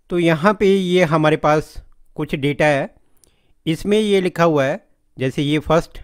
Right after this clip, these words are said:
नेम लिखा हुआ है यहाँ पे बॉबी कुमार शर्मा।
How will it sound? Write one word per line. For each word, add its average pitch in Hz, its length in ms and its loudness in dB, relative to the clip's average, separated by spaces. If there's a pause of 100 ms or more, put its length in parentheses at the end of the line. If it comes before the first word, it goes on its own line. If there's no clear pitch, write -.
(240)
नेम 135 320 0
लिखा - 200 -2
हुआ 160 160 2
है 139 100 0
यहाँ 127 200 -2
पे 139 220 -6 (480)
बॉबी 131 400 -2
कुमार 147 300 0
शर्मा। 123 420 -4